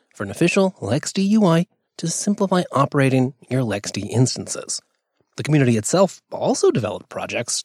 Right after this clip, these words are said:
to fill this gap. We are now happy to share that we have a team focusing on the user experience, working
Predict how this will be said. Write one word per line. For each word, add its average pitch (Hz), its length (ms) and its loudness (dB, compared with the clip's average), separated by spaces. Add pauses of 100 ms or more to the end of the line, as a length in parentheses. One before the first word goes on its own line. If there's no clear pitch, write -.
to 107 100 -2
fill 120 180 2
this 92 220 0
gap. - 380 -10 (760)
We 107 80 0
are 98 60 -2
now 120 320 2 (220)
happy 123 340 -2
to 294 100 0
share 190 380 2 (320)
that 117 100 0
we 113 80 4
have 101 100 2
a 98 140 -6
team 110 480 0
focusing 190 580 0 (280)
on 107 80 -4
the 98 80 -2
user 196 320 2
experience, 226 640 2 (400)
working 135 400 2